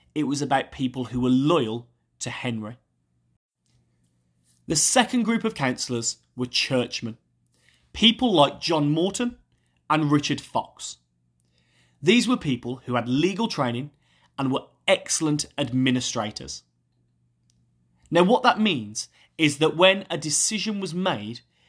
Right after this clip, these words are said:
they were very effective at ensuring that decision was followed through. Remember, England was a large country to rule. It was difficult to ensure laws were being followed centrally.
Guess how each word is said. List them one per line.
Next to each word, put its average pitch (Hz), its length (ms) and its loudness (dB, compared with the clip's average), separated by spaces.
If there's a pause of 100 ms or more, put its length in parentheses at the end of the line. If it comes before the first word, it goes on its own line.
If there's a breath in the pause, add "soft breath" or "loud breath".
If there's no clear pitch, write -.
(140)
they 147 100 0
were 151 120 6
very 180 400 2
effective 170 680 -6 (200)
at 135 140 -4
ensuring 143 800 0 (260 soft breath)
that 135 400 0
decision 131 460 -4
was 123 160 -4
followed 117 360 -2
through. 120 260 -10 (920)
Remember, 180 720 2 (440 soft breath)
England 196 380 2
was 156 120 0
a 156 60 4
large 175 500 6
country 135 480 -8
to 135 160 -8
rule. 127 300 -6 (800)
It 160 80 0
was 147 180 0
difficult 180 800 -2
to 143 120 -4
ensure 135 340 0
laws 139 520 0 (180)
were 131 100 -6
being 135 240 -2
followed 127 480 0
centrally. 143 760 -4